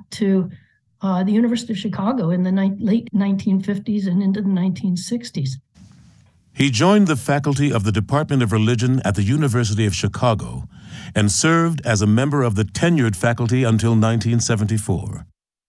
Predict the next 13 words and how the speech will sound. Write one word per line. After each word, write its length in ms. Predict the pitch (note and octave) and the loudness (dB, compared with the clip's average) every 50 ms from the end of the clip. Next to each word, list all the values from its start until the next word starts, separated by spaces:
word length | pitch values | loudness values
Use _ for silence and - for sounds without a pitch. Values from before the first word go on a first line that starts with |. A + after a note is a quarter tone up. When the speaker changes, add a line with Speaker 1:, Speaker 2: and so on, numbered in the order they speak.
| _ _ _ _ _ _ _ _ _ _ _ | _ _ _ _ _ _ _ _ _ _ _
Speaker 1:
That 320 | A#3+ C4 D4 D#4+ E4 D#4+ | 0 2 2 2 2 0
was 220 | - D4+ D4 B3+ - | -4 -4 -4 -2 -2
the 140 | A#3 B3+ A3 | 0 -2 -2
place 420 | - - A#3+ A#3 A3 A3 A3 - | 0 0 0 0 0 0 -2 -4
where 160 | A#3 A3+ G#3 | -4 -4 -2
Doctor 340 | G#3 G#3+ G#3 G#3 G3+ G#3 A3+ | -2 -2 -4 -4 -4 -4 -2
Long 380 | A#3+ A#3+ A#3 B3 B3 B3 A#3 G#3 | -2 0 0 2 2 2 2 0
was 180 | A3 G#3+ A3 | -2 -4 -4
connected 600 | - - - A#3+ A#3 A#3 A#3 A#3 - - A3+ A3 G#3 B3 | -6 -6 0 2 2 2 2 -2 -6 -8 -8 -6 -6 -4
with 300 | A#3+ G#3+ A3 G#3 G3+ G#3+ | -2 -2 -2 -2 -2 -4
a 60 | A3 | -4
group 360 | G#3 A#3+ D4+ C#4 C4+ B3 - B3+ | -6 -4 -4 -4 -6 -6 -4 -4
of 180 | A3+ G#3+ A#3+ | -6 -6 -6